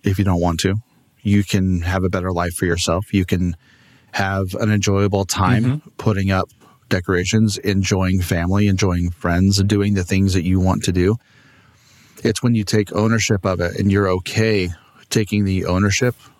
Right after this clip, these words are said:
Speaker 1: of whatever situation that you're in, uh, and, and, and then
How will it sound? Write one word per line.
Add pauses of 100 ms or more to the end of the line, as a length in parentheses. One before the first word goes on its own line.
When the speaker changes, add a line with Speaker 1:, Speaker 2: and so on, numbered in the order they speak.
(160)
Speaker 1:
of
whatever
situation
that
you're
in, (1120)
uh, (140)
and,
and, (360)
and
then